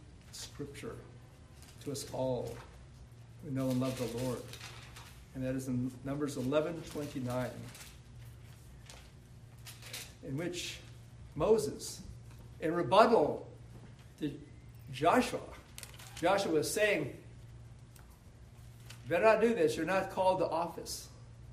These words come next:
In other words, if you've not been ordained to the office of minister or teaching elder, as we would say,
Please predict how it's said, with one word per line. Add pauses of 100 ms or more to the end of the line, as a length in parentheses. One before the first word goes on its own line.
(760)
In
other
words, (240)
if
you've
not
been (240)
ordained (500)
to
the
office
of (580)
minister (840)
or (280)
teaching
elder,
as
we
would
say,